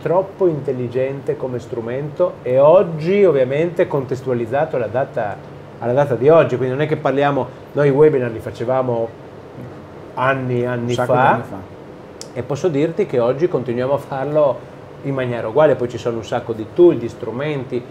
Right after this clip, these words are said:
Speaker 1: puoi fare le campagne sponsorizzate con il webinar che sembra che sia in diretta, in realtà è registrato, può essere strumento di lead generation, può essere strumento per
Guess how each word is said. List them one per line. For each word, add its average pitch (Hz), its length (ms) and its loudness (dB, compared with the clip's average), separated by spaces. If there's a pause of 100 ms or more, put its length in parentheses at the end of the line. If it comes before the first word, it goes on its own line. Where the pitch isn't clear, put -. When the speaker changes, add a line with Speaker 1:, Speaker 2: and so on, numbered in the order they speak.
(120)
Speaker 1:
puoi 127 140 0
fare 131 220 -2
le 127 100 -2
campagne 127 380 -4
sponsorizzate 117 800 -4
con 113 180 -8
il 110 100 -10
webinar 113 420 -4 (340)
che 117 100 -2
sembra 123 320 -2
che - 120 -10
sia - 120 -6
in 117 80 -4
diretta, 117 320 -4
in 110 80 -8
realtà 107 240 -6
è 113 100 -2
registrato, 135 800 0 (320)
può 160 140 8
essere 151 280 4
strumento 139 440 0
di 127 160 0
lead 127 160 0
generation, 160 680 0
può 143 120 -2
essere 135 200 -2
strumento 135 560 -4
per 123 600 0